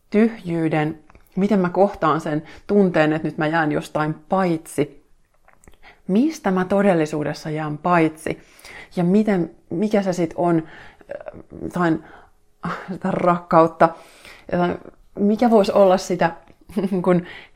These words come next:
henkistä suklaata, jota mä sit itselleni tarjoilen? Koska meillä on kaikilla myös just nää tämmöset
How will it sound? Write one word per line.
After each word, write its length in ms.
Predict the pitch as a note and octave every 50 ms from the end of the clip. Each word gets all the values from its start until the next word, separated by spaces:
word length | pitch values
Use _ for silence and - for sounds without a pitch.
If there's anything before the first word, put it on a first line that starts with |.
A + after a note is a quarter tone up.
| - - -
henkistä 640 | A3 A3+ A#3 A#3 G#3+ G#3 G#3 - - - F3 F3+ F3+ - - - - -
suklaata, 600 | F#3 - - F3 E3 E3 E3+ E3 E3 E3 E3 E3+
jota 200 | D#3+ D#3+ E3 E3
mä 100 | D#3 D3+
sit 180 | D#3+ F3 D#3 D#3+
itselleni 540 | - F3+ F3 - - E3+ E3 E3 D#3+ D#3 D#3+ D#3+
tarjoilen? 720 | - F3+ F3+ F3 E3+ D#3+ D#3 D3 D3 D3 D3+ D3+ D3+ D#3+ - - _ _ _ _ _ _ _ _ _ _ - _ - - - - - - - - - - - -
Koska 580 | - F3 E3+ E3+ - E3 D#3+ E3 - - - _ _ _ _ _ _ _ _ -
meillä 220 | F#3 F#3+ F#3+ F#3+ F#3+
on 80 | G3
kaikilla 500 | F#3+ G#3+ G#3+ G3+ F#3 F#3 F3+ E3 D#3+ D#3
myös 260 | D#3 D#3+ D#3+ D#3+ D#3+ -
just 220 | D#3+ D#3 - -
nää 120 | D#3+ D3+
tämmöset 440 | C#3+ D3+ D3 D3+ D#3 E3+ - - -